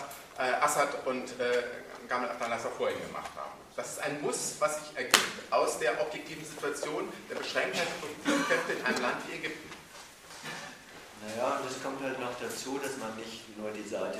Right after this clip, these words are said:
Speaker 2: des Müssens betont, sondern auch die Seite des Willens.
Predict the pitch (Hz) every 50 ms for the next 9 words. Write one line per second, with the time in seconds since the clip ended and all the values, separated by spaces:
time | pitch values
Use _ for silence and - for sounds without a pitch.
0 | - - 95 101 110 110 131 156 - 180 170 160 - - 160 147 - 131 127 127
1 | 131 135 135 135 135 135 135 - - - - 120 120 120 120 123 123 120 - -
2 | 113 - - 120 117 110 104 107 107 107 - - 117 107 - - 101 104 104 110
3 | 110 107 104 - 80 - - - -